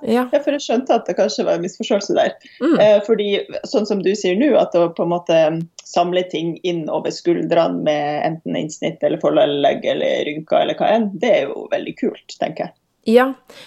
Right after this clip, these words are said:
Speaker 1: og det er
Speaker 2: Mm.
Speaker 1: s-, det er sånn fin, eh, man får lett litt sånn førtitalls, eh, schwung over plagg når det er, eh, når det er,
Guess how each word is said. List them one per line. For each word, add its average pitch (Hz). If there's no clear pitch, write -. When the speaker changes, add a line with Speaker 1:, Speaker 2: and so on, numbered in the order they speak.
Speaker 1:
og 220
det 226
er 240
Speaker 2:
Mm. -
Speaker 1:
s-, -
det 214
er 240
sånn 254
fin, 233
eh, 226
man 285
får 294
lett 285
litt 285
sånn 277
førtitalls, 196
eh, 196
schwung 208
over 220
plagg 254
når 247
det 233
er, 208
eh, 208
når 214
det 226
er, 208